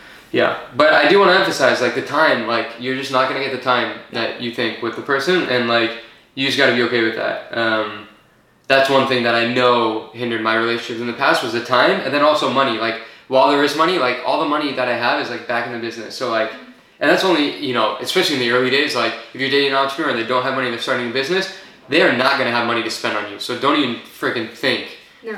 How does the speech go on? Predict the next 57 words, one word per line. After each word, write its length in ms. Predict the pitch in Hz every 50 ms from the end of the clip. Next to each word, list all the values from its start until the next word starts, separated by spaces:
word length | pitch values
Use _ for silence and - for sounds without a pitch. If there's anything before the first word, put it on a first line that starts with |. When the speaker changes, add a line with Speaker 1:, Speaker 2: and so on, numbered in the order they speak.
| -
Speaker 1:
that 320 | 127 120 117 - - - 120
that's 200 | 123 123 123 -
gonna 140 | 139 127 127
be 60 | 131
the 80 | 131
case, 260 | 127 170 170 175 175 147
and 180 | 127 120 123
do 120 | 143 156 151
not 200 | 139 135 123 120
get 120 | 123 117 110
mad 160 | 113 113 135
at 100 | 127 -
them 180 | 143 147 147 151
about 240 | 135 151 156 156 175
that. 220 | 196 180 - 135
Know 140 | 135 156 160
that's 200 | 156 151 147 -
what 60 | 151
you're 100 | 143 123
getting 180 | 135 135 131 127
yourself 260 | 120 - 135 123 131
into. 320 | 135 131 139 165 175 185 185 - - - - - -
And 120 | - 143 165
even 180 | 190 185 160
now, 160 | 170 120 -
Sasha 340 | - - 170 170 170 - 160 135
does 160 | 127 113 123
not, 260 | 123 117 113 113 113
like, 160 | 113 110 110 - - - - -
as 120 | 135 131
much 140 | 143 165 -
as 80 | - -
she 160 | - - 143
likes 200 | 131 127 127 131
nice 140 | 135 127 - -
things, 160 | 127 123 -
she 80 | 196
doesn't 200 | 214 214 147 143
ever 140 | 135 135 131
pressure 300 | - - 139 131 - 135
me, 80 | 123 123
like, 200 | 113 110 110 - - - - - _ _ _
"Why 160 | - 135 160 202
do 60 | 226
you 60 | 226
have 100 | 226 220 220
to 60 | 202
reinvest 460 | 175 196 202 185 160 170 185 - -
so 80 | 196 175
much 180 | 175 170 170
in 80 | 180 165
the 60 | 156
business? 440 | 131 156 165 160 139 123 110 - -
Why 160 | 123 123 151
are 40 | 180
you 180 | 202 208 196 190
investing, 640 | 165 135 147 165 165 160 - 170 151 147 139 131